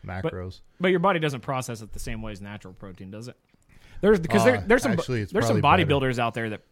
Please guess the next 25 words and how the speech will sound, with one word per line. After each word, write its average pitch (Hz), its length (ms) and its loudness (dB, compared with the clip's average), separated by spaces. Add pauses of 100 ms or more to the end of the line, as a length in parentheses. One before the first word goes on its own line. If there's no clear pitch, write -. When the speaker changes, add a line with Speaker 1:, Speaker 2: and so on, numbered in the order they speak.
(100)
Speaker 2:
like, 110 300 -4
preach 123 300 -10
against 107 320 -10
it - 100 -18
pretty 107 180 -12
hardcore. 104 440 -10
Speaker 1:
The 101 60 -4
biological 117 640 0
value 95 420 -6
of 87 140 -12
whey 90 200 -6
protein, 107 600 -8
of 90 140 -12
a 87 60 -10
good 113 280 -4
whey 113 180 -6
protein, 120 560 -10
Speaker 2:
Yeah. 98 220 -4
Speaker 1:
is 92 80 -10
actually 92 800 -10
of 82 200 -14
a - 120 -12
hundred 85 260 -14
percent. - 460 -20 (260)
Speaker 2:
Really? 104 280 -8